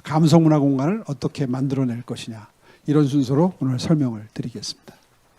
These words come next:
핵심을 이 말씀드리자면 재건축, 재개발의 규제가 대폭 또 완화가 됩니다. 그리고, 어, 상업 지역이 확대가 됨으로써 일자리 공간이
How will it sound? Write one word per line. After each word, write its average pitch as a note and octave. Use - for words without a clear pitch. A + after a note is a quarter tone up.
핵심을 B3+
이 G#3
말씀드리자면 D#3
재건축, G3+
재개발의 F3+
규제가 D#3+
대폭 E3+
또 D#3+
완화가 D#3+
됩니다. A2+
그리고, E3
어, C3+
상업 G3
지역이 D#3
확대가 D#3+
됨으로써 B2
일자리 D3+
공간이 C3